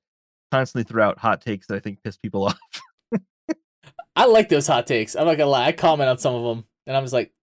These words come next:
Speaker 2: "Yeah, I see this. I see, I see you and Chad getting into things about oatmeal, you know? It's pretty great. Definitely follow them. There's some,
Speaker 1: <laughs>
Speaker 2: there's some interesting banter between him and Chad on Twitter, for sure." So,
Speaker 1: <laughs>
Speaker 2: yeah,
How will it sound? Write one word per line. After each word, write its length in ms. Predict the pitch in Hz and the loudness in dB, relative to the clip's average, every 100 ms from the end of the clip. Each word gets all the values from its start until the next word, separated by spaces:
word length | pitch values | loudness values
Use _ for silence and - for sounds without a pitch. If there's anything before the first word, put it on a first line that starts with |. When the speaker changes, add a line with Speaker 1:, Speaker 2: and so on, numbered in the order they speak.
| _ | _
Speaker 2:
"Yeah, 240 | 92 123 120 _ _ | -4 -2 -2 _ _
I 80 | 120 | -8
see 160 | - 123 | -4 -4
this. 340 | 110 - - _ _ _ _ _ - 143 | -4 -8 -12 _ _ _ _ _ -6 -6
I 60 | 135 | -2
see, 180 | 185 | 0
I 60 | 139 | 2
see 160 | 180 214 | 2 4
you 120 | 185 | 4
and 100 | 165 | 4
Chad 240 | 175 160 151 | 4 2 2
getting 200 | 139 131 | 0 -2
into 100 | 131 | -4
things 180 | 131 120 | -6 -4
about 280 | 120 113 | -2 0
oatmeal, 440 | 139 135 120 107 - _ | 0 0 -2 -6 -10 _
you 120 | 113 113 | -10 -4
know? 200 | 120 131 | -4 -4
It's 180 | 123 - | -10 -8
pretty 200 | 147 123 | -8 -4
great. 280 | 123 110 - _ _ | -4 -4 -6 _ _
Definitely 280 | 147 147 147 | -2 -2 -2
follow 240 | 127 117 | 2 2
them. 160 | 156 104 | 2 2
There's 180 | 381 - | 0 2
some, 220 | 131 - - - | -4 -4 -8 -8
Speaker 1:
<laughs> 180 | - | -8
Speaker 2:
there's 100 | 339 - | -2 0
some 100 | 180 | 2
interesting 440 | 180 180 214 165 | 0 2 0 2
banter 240 | 151 156 143 | 2 2 0
between 400 | 131 120 135 123 | -4 -6 -6 -4
him 160 | 127 | -4
and 100 | 120 | -6
Chad 300 | 120 123 107 | -2 -2 -2
on 160 | 98 117 | -4 -8
Twitter, 400 | - 135 107 98 | -6 -4 -4 -6
for 160 | - 120 | -10 -10
sure." 340 | - 98 104 - _ 156 165 151 139 _ 147 - | -6 -6 -8 -16 _ -16 -14 -16 -20 _ -6 -2
So, 480 | - - 214 - 214 190 - | -2 2 2 2 -4 -4 -6
Speaker 1:
<laughs> 340 | 247 _ _ | -6 _ _
Speaker 2:
yeah, 300 | - - - | -10 -8 -8